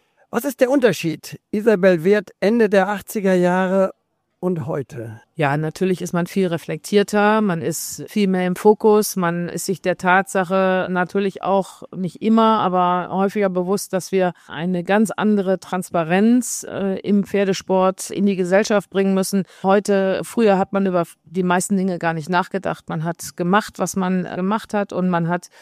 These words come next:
Speaker 2: natürlich bin ich auch sehr stark geführt worden durch Doktor Schumbauma, durch, durch die Zeit damals und, ähm,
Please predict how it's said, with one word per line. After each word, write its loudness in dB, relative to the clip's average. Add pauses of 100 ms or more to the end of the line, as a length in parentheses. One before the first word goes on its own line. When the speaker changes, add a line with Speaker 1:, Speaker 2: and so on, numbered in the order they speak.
(120)
Speaker 2:
natürlich 0
bin 0
ich -2
auch 0
sehr 2
stark -4
geführt -2
worden 0
durch 0
Doktor -4
Schumbauma, 2
durch, -2
durch 2
die -6
Zeit 0
damals 0
und, -4
ähm, -4